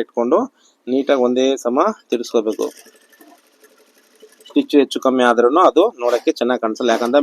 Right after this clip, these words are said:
ಮೇಲ್ಗಡೆ ಸ್ಟಿಚ್ ಅಲ್ಲ ಅದರಿಂದ. ಸ್ಟಿಚ್ ಹಾಕ್ಬಿಟ್ಟಿದೆ ಅಂದ್ರೆ ನಮ್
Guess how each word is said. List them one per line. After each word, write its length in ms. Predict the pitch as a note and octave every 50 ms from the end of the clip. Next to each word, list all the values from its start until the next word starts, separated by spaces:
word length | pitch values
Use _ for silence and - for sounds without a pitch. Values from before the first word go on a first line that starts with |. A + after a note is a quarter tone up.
| B2+ A#2+
ಮೇಲ್ಗಡೆ 300 | B2+ B2+ B2 A#2 A2+ -
ಸ್ಟಿಚ್ 220 | - A2 - - A2
ಅಲ್ಲ 140 | G#2 A#2 C#3 D#3 C#3+ F#2 - _ _ - - - - _ _ _ - G#2+
ಅದರಿಂದ. 320 | G2+ A2 G#2+ G#2+ G#2+ G2+ G2 - - - - _ _ _ - - - - - _ _ _ _ - - - - - - - - - _ _ _ _ _ _ _ _ _ _
ಸ್ಟಿಚ್ 220 | - D3+ D3 - -
ಹಾಕ್ಬಿಟ್ಟಿದೆ 360 | D#3 C#3+ C3 C#3 A#2+ B2+ A#2 A2+
ಅಂದ್ರೆ 180 | G#2+ G#2+ A2+ C3 C#3+ D3 D3
ನಮ್ 140 | C#3 C3 B2+